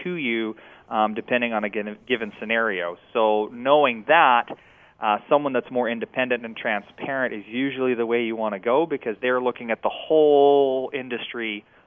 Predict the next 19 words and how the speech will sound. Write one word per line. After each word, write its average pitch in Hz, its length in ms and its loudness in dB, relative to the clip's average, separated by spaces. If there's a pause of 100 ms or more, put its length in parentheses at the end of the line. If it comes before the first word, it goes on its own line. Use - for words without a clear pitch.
(120)
for 120 80 -6
your 110 200 2
financial 110 600 -2
service 107 360 -2 (100)
versus 107 480 0 (160)
just 127 220 -2
what 110 220 0
that 110 200 2
particular 107 560 -8
institution 107 640 -10
offers. 107 480 -2 (600)
And, 107 640 0 (160)
uh, 110 500 -4
I - 20 -2 (100)
felt 113 160 6
comfortable 123 560 4
going 113 320 -2 (100)
to, 110 220 -6
uh, 98 560 -2